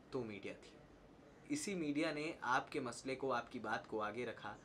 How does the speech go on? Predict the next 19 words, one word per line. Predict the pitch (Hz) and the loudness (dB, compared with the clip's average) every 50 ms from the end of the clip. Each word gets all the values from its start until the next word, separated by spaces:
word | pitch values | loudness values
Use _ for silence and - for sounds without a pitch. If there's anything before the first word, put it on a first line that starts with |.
| - - - - - | -18 -18 -16 -2 4
आज | 113 117 120 - 117 | 6 6 6 6 6
आपको | 113 113 110 - - 107 104 101 104 - - - 110 | 4 4 4 2 -2 -4 -4 -4 -6 -10 -12 -8 -8
मीडिया | 110 104 101 104 | -6 -4 -4 -4
ख़राब | 104 - - 107 98 101 101 95 | -4 -6 -6 -8 -8 -8 -8 -10
लग | 104 101 - | -10 -10 -8
रही | 104 104 | -10 -10
है। | 98 - - - - - - - | -10 -12 -14 -16 -16 -16 -6 0
बहरहाल | 110 127 139 143 - 127 - - - 120 | 2 4 6 6 6 6 2 -2 -2 0
मीडिया | 131 131 127 147 139 | 0 2 4 4 4
को | 143 139 | 4 2
शायद | - 131 117 113 120 | 0 0 -2 -2 -2
इन | 117 113 117 | -4 -4 -4
बा-, | 110 107 107 104 107 | -4 -4 -4 -4 -2
बातों | 113 120 107 - 117 | 0 0 0 0 -2
से | 113 120 | -2 -2
फ़र्क | 110 - 120 117 127 127 | -2 0 0 0 2 2
भी | 123 123 | 0 0
ना | 113 107 | -2 -2
पड़े, | - - 113 123 | -4 -4 -4 -6